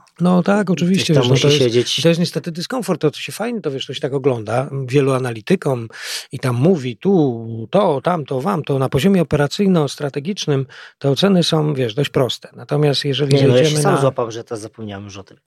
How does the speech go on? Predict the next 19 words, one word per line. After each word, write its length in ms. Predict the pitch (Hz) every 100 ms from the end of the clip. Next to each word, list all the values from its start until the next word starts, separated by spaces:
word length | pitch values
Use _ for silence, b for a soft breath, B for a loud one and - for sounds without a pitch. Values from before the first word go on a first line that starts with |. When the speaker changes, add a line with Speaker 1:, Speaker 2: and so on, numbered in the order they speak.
| b b _
Speaker 1:
No, 180 | 117 110
je-, 180 | 151 143 -
no 140 | 139
tak, 240 | 139 175 123
właśnie, 340 | 135 - -
wiesz, 220 | 113 117 135
a, 260 | 127 135
a 80 | 135
jeżeli 360 | 131 127 147 135
sprowadzimy 520 | - 127 127 151 131
sobie 280 | - 120 131
to 100 | 120
wszystko 400 | - - - 127
na 120 | 127
poziom, 460 | 143 131 135 127 113 _ _ _ _ _ _ _ _ _ _ _ _
na 80 | 143
poziom 300 | 131 131 131 151
osobistych 480 | - 127 120 - 120
doświadczeń, 680 | 123 123 107 - 117 127